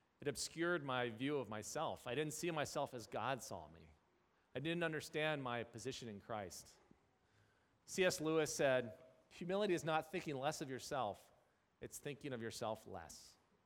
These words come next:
I've been really dwelling on that for the last few years of how do I see myself as God sees me? How do I understand myself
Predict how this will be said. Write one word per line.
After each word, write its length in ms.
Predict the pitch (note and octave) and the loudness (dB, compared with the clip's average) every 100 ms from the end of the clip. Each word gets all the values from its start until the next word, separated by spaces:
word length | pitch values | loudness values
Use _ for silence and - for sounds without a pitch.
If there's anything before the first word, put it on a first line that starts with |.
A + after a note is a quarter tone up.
| _ _ _ _ _ _ _ | _ _ _ _ _ _ _
I've 140 | D#3 E3+ | 0 2
been 100 | D#3+ | 2
really 180 | D#3+ | 2
dwelling 320 | B2+ C3+ D3 C#3 | 2 2 4 2
on 220 | B2 A2+ | 0 -4
that 160 | A2+ | -8
for 60 | B2+ | -6
the 60 | A#2 | -2
last 360 | A#2 A2+ - | 0 -2 -6
few 80 | C3 | -8
years 640 | G#2+ A2 A2 F#2 F2 - - | -4 -2 -2 -4 -10 -18 -12
of 260 | G#2 G2 F2+ - _ _ _ _ _ _ | -8 -8 -8 -16 _ _ _ _ _ _
how 200 | - E3 | -4 -2
do 140 | F#3 | 4
I 460 | E3 D3 C3+ B2 A2+ - - | 6 6 6 2 -4 -10 -20
see 300 | - - G3 | -12 -8 -4
myself 560 | G3+ D#3 C3 C#3+ A#2+ - | 0 0 0 0 0 -2
as 140 | G#2+ | -6
God 340 | - C3+ C3+ A#2+ | -4 0 0 -2
sees 320 | B2 G#2 G2 | -6 -8 -8
me? 180 | G2 F#2+ | -12 -8
How 80 | B2 | -4
do 140 | D3+ C#3 | 0 2
I 120 | C3 | 2
understand 680 | C3 C3 - - E3+ D#3+ D3+ | 0 -4 -6 -6 -2 -2 -2
myself 460 | C#3 - A2+ A2 | -4 -2 0 -2